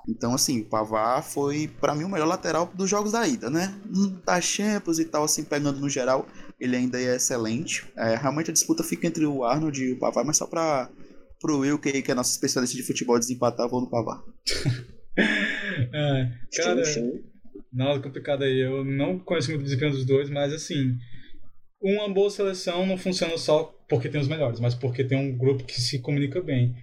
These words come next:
Speaker 2: E eu acho que eu não iria com o Navarro porque ele é um cara ótimo, que cria, que tá lá junto e tal, muito proativo.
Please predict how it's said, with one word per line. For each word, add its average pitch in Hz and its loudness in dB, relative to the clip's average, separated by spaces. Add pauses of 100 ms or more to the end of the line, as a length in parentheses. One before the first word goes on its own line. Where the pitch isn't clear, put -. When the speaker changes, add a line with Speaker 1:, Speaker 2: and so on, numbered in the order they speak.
(120)
Speaker 2:
E 131 -2
eu 135 4
acho 123 -2
que 135 0 (680)
eu 147 -4
não 180 0
iria 208 6
com 202 -2
o 185 0
Navarro 160 2
porque 160 0
ele 165 0
é - 4
um 180 -2
cara 165 -2
ótimo, 123 2
que - -4
cria, 139 2
que 123 -6
tá 143 2
lá 135 0
junto 135 0
e - -6
tal, 135 2 (120)
muito 180 0
proativo. 156 0